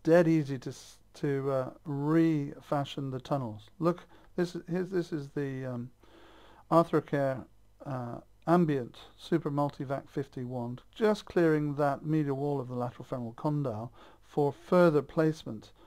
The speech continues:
of the femoral tunnel for another, uh, four-strand hamstring A C L graft. And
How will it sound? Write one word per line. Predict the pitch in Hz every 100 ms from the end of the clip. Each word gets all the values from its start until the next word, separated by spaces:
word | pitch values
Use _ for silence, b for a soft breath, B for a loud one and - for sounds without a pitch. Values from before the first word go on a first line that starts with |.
| b b
of | 139 131 127
the | 143 131
femoral | - 147 131
tunnel | 120 - 131 120 117
for | -
another, | 120 127 139 127 - - b b b b
uh, | 127 120 117 -
four-strand | - 131 - 127
hamstring | 117 127 117 120 117
A | 120
C | 123 131
L | 117 120
graft. | 117 113 - - _ _ b b b b
And | 147 147